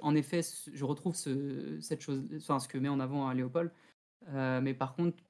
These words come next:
pour, euh, là, là, c'est très, très personnel, mais pour mon plus gros projet, le dernier projet que j'ai fait et mon premier, euh, euh, véritable projet, euh, on va dire solo, parce que y a pas, j'ai pas eu d'équipe derrière, pas, enfin, il y a pas, pas véritablement, on va dire. Euh, ça a été, ça a, c'est un projet, euh, qui,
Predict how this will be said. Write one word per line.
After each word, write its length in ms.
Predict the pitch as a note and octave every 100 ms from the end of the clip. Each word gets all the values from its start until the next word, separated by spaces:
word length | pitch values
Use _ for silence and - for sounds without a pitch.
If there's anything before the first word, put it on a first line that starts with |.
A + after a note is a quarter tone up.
| _
pour, 260 | - D3 C#3
euh, 220 | B2+ B2+
là, 100 | D#3
là, 120 | D#3
c'est 160 | D3+ -
très, 180 | - E3+
très 160 | E3
personnel, 380 | D#3 D3 D#3 E3
mais 100 | C3+
pour 300 | B2+ D#3 C#3+
mon 400 | D3 C3+ C3 C3 - -
plus 220 | - E3+
gros 180 | D#3+ D#3
projet, 360 | - D#3 E3+
le 80 | E3
dernier 200 | C3+ C#3
projet 260 | C3+ D3+ D3
que 60 |
j'ai 120 | D3 C#3+
fait 200 | F3 D3+
et 60 |
mon 120 | C3
premier, 440 | B2+ - D3 D3+ D3+
euh, 140 | C3 C3+ - - -
euh, 100 | C3+
véritable 500 | C3+ C3+ C3+ C#3+ C3+
projet, 420 | C3 C#3+ C3+ D3
euh, 140 | C3+ B2+
on 60 |
va 100 | C3
dire 200 | C3 C3+
solo, 320 | - D3+ D#3+ G#3
parce 200 | - -
que 380 | B2+ - - -
y 100 | D#3+
a 40 |
pas, 220 | - C#3 C#3
j'ai 120 | C3+
pas 100 | D3+
eu 80 | D3
d'équipe 300 | C#3+ - C#3+
derrière, 360 | C#3 C#3+ F3
pas, 200 | - C#3
enfin, 240 | B2+ - - _ _ _ _ _ _ _ -
il 80 |
y 40 | C#3
a 320 | C3 B2+ C3+ -
pas, 260 | D3 C3+ C3
pas 160 | C#3
véritablement, 580 | C3+ C#3+ C#3+ C#3 C3 D#3+
on 40 | D#3
va 100 | C3+
dire. 140 | E3 - _ _ _ _ _ -
Euh, 800 | C#3+ C3+ C3+ C3+ C3+ C3 C3 C3+
ça 220 | C3 D3+
a 20 |
été, 420 | C#3 C3+ D#3+ E3
ça 140 | D#3 D#3+
a, 140 | D3+
c'est 120 | D3
un 120 | D#3 C#3+
projet, 520 | - D#3 F3+ F3 D#3
euh, 20 |
qui, 460 | D3 - C#3+ C#3+